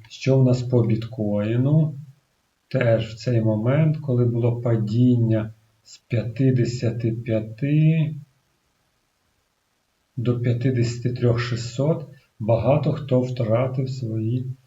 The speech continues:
кошти. Падіння продовжилось до п'ятдесяти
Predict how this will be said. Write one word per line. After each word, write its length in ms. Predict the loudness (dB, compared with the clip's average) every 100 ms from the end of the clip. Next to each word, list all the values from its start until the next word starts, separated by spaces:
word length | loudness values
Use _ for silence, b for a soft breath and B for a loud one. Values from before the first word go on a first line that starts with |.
| _ _
кошти. 1160 | 2 4 6 4 0 -8 -10 -8 -4 -4 -4 -12 _ _ _ _ _ _ _ _ _ _ -10 -8 -6
Падіння 540 | -4 0 2 4 2
продовжилось 1160 | 0 0 0 0 0 0 0 -2 -2 -4 -4 -4
до 100 | -4
п'ятдесяти 680 | -4 -6 -6 -12 -16 _ -20